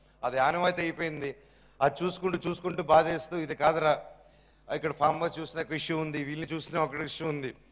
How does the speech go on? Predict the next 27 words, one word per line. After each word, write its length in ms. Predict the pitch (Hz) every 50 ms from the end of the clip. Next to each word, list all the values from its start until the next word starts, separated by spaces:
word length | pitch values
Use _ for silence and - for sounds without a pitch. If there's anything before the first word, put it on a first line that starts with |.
| _ _ _ _ -
మా 220 | 101 104 110 143
ఇండస్ట్రీ 360 | 156 165 175 185 170 - 180 190
చూస్తే 300 | 170 175 170 - 196 185
చిన్న 300 | - - - 156 185 185
సినిమాలు 340 | 180 180 185 180 180 180
రిలీజ్ 320 | 165 160 156 185 175 139 175
చేయాలంటే 500 | 185 180 180 175 170 196 202 185 - - - - - - -
వాడు 160 | 139 151 160
ప్రాణం 380 | 151 135 139 160 180 185 180
పోతుంది. 520 | 165 165 170 165 160 165 151 135 110 90 - - _ _ _ _ _ _ _ - - -
So 220 | 185 190 190 196 185
ఇంకా 240 | 190 185 - 190 190
ఇల్-, 200 | 175 170 170 180
ఇవన్నీ 400 | 190 180 165 196 202 220 220 202
ఏంటి 260 | 185 190 196 196 190
సమస్యలు, 460 | - 170 175 180 175 - 165 156 170
ఎందుకు 240 | 180 202 208 202 196
వస్తున్నాయి, 380 | 180 - - 170 160 127 - - - - - _ _ _ _ - -
అందరూ 260 | 143 180 196 214 208
సమానం 380 | 196 180 185 190 190 196 190 185
అంటున్నారు, 420 | 185 175 - 175 180 185 185 185
అంతా 240 | 180 170 170 170 196
ఈక్వల్ 360 | 180 170 175 - 175 185 175
అంటున్నారు, 300 | 170 151 - 170 170 160
ఎందుకు 260 | 165 160 151 170 165
ఇది 100 | 170 147
జరుగుతుంది 500 | 123 151 151 151 156 147 - - 113 -